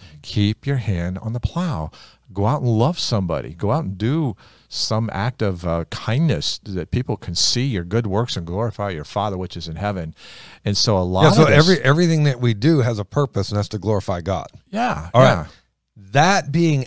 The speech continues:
Speaker 2: absent today is why we're answering the question, uh, can you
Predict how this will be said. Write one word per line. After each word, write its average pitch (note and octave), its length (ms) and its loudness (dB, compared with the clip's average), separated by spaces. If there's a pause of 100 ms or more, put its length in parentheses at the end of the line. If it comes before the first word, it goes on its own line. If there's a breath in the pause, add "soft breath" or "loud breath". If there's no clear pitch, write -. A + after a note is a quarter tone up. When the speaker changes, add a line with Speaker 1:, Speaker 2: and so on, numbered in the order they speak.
Speaker 2:
absent D3 540 -2
today A2+ 800 2 (560 soft breath)
is C3+ 680 0 (200)
why C#3 380 4
we're C3 220 2
answering B2+ 380 0
the G#2+ 80 -2
question, G#2+ 760 -4 (640)
uh, A2 240 2
can A#2+ 260 0
you A2+ 560 2